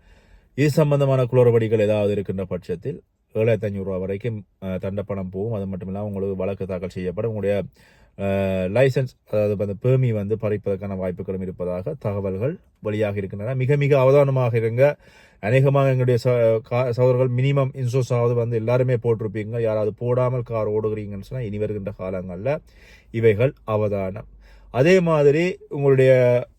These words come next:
கார் ஓடுகின்ற நபர்களுக்கு எனக்கு தெரிஞ்ச இன்னும் ஒரு சில விஷயங்களை நான் பகிர்ந்து விடுறேன். அதாவது உங்களோட கார் ஒரு ஃபிளாஷ் பண்ணுது. அதாவது வந்து பாத்தீங்கன்னா, இப்ப வந்து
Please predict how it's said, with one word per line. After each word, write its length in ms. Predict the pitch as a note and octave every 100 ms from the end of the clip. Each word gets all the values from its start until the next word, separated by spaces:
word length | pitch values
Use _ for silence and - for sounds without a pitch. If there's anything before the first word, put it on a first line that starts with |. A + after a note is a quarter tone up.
| _
கார் 280 | D3 D#3 D#3+
ஓடுகின்ற 560 | D#3 C#3 C3 C3 B2+ C3
நபர்களுக்கு 920 | B2+ A#2+ A#2+ A#2+ A2+ A2 C3 C3+ C#3 _ _ _ _ _
எனக்கு 240 | A2+ A#2+ A#2+
தெரிஞ்ச 160 | A#2+
இன்னும் 220 | A2+ A#2
ஒரு 140 | A#2 G#2+
சில 140 | A2
விஷயங்களை 420 | A2 - A2 G#2+
நான் 100 | G2+
பகிர்ந்து 280 | F#2 G#2 G#2
விடுறேன். 240 | G2+ G#2+ G#2
அதாவது 500 | G#2+ G#2+ G#2+ C3+ C3+ _ _ _ _ -
உங்களோட 180 | A2+ A2
கார் 420 | - C#3+ D#3 - _ _ -
ஒரு 200 | B2 A2+
ஃபிளாஷ் 320 | C3+ C#3 C3 -
பண்ணுது. 360 | B2 A#2 G#2+ G#2+
அதாவது 360 | G#2+ A#2+ B2
வந்து 180 | A#2+ A2+
பாத்தீங்கன்னா, 340 | A2 G#2+ A2 C3+
இப்ப 160 | B2+
வந்து 320 | B2 A#2+ A#2+